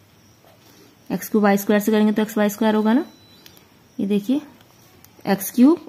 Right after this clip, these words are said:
और एक्स स्क्वायर वाई, एक्स वाई स्क्वायर। फिर माइनस वाई की मल्टीप्लाई एक्स स्क्वायर से होगी तो वाई एक्स स्क्वायर,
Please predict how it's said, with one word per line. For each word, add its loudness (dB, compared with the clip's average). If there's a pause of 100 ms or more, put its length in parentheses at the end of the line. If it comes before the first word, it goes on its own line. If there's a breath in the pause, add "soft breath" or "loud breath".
(100)
और -2
एक्स -6
स्क्वायर 0
वाई, 2 (180)
एक्स -4
वाई 2
स्क्वायर। -6 (540 loud breath)
फिर 2
माइनस 6
वाई 4
की 0
मल्टीप्लाई 4
एक्स -2
स्क्वायर 0
से 0
होगी 2
तो 0
वाई 2
एक्स -4
स्क्वायर, 0